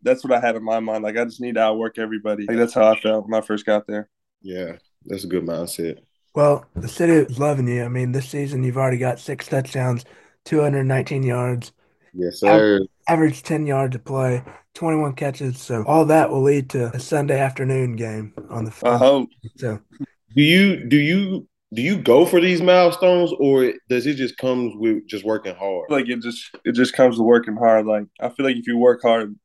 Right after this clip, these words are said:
Speaker 1: great things will happen. Just
Speaker 2: Yeah.
Speaker 1: like, all I care about really to me is just winning.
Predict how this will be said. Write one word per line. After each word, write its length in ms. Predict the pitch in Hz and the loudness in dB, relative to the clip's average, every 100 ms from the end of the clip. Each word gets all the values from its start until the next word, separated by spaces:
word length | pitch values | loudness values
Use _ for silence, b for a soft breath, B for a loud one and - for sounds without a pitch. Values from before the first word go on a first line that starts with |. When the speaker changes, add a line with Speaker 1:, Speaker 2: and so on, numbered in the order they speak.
| _ | _
Speaker 1:
great 200 | 123 120 | -6 -4
things 200 | 120 113 | -4 -6
will 120 | 107 110 | -2 2
happen. 380 | 110 107 104 | 2 0 -10
Just 280 | 101 104 - _ _ _ | -14 -16 -20 _ _ _
Speaker 2:
Yeah. 220 | 95 90 143 | -10 -10 -4
Speaker 1:
like, 100 | - | 2
all 180 | 135 147 | 6 6
I 80 | 151 | 2
care 240 | - 139 | 0 -2
about 320 | 120 120 113 - 113 | -2 -2 -6 -8 -6
really 260 | 135 127 | -4 -4
to 120 | 120 | -6
me 160 | 120 127 | -8 -6
is 140 | 113 | -6
just 120 | 107 107 | -8 -6
winning. 380 | 113 110 107 | -4 -4 -6